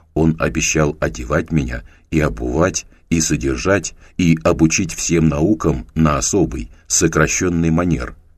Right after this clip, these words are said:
как принца. Ибо на такой же сокращённый манер тогда с малолетними певчими проходил особый инспектор.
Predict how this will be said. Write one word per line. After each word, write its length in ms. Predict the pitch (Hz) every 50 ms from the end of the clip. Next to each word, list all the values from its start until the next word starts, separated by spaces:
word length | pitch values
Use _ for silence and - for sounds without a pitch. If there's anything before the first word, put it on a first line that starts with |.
| _ -
как 240 | - 90 82 - -
принца. 500 | 110 85 69 - - - - - - - - - _ _ _ _ _ _ _ -
Ибо 400 | - 76 - 76 71 69 69 - -
на 140 | - 80 80
такой 360 | 80 76 73 - - 78 71
же 140 | 65 62 60
сокращённый 720 | - - 69 - 71 73 69 - - 73 62 60 62 64
манер 420 | 60 65 69 73 87 101 92 80 - - - - _ -
тогда 540 | 73 69 - - - 82 80 80 78 78 -
с 140 | - - 82
малолетними 600 | 78 76 78 78 78 78 80 - 80 76 71 76
певчими 640 | - - 78 80 78 - - 69 71 71 71 71
проходил 640 | 78 - - 80 78 - 78 76 80 80 80 78 -
особый 480 | - 69 - - 80 78 67 76 73 -
инспектор. 720 | - 82 82 80 - - 80 80 - - - - - -